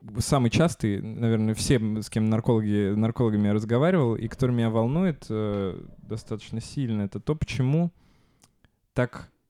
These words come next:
часто меняется популярность разных наркотиков, и неужели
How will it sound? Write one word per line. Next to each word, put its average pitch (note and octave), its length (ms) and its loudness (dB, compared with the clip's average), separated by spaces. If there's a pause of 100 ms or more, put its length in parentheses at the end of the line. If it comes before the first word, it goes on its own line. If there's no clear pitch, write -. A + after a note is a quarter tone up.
(180)
часто D3 340 0
меняется A#2+ 680 2
популярность A2+ 920 2
разных G2+ 400 -4
наркотиков, A2 640 -4 (920)
и A#2 260 0
неужели A#2+ 760 0